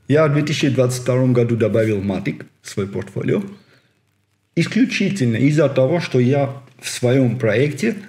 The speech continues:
начал использовать Matic. Вынужденно начал. Но это спасало. Сейчас же, когда выходит Optimism или Z K, я их добавляю в свой портфель. Изучаю,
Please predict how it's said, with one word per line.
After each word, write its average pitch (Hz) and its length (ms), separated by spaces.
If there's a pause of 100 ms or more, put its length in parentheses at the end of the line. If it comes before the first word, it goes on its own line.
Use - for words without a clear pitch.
(160)
начал 127 420 (240)
использовать 123 600
Matic. 101 300
Вынужденно 104 760 (460)
начал. - 260 (920)
Но 117 140
это 113 180
спасало. - 520 (720)
Сейчас 160 420
же, 127 120
когда 123 240
выходит 120 400
Optimism 107 600
или 101 160
Z 101 160
K, 196 280 (680)
я 143 140
их 131 420 (380)
добавляю 110 500
в - 20
свой 107 200
портфель. - 500 (1500)
Изучаю, 151 640